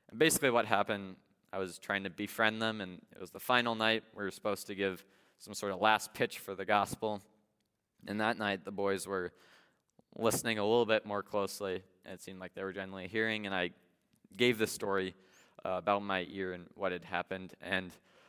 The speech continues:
um, I don't know if any of the boys accepted Christ that night, but when I look back a couple days after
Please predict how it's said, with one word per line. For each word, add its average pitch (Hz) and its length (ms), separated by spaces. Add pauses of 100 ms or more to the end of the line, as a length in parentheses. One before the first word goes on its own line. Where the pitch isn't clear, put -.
(340)
um, 98 520 (380)
I 113 80
don't 135 120
know 131 100
if 123 100
any 113 120
of 104 40
the 98 60
boys 95 260
accepted 95 460
Christ 92 300
that 87 160
night, 87 220 (140)
but 92 200 (240)
when - 120
I 90 60
look 123 260
back 98 280
a 92 40
couple 113 260
days 92 240
after 101 440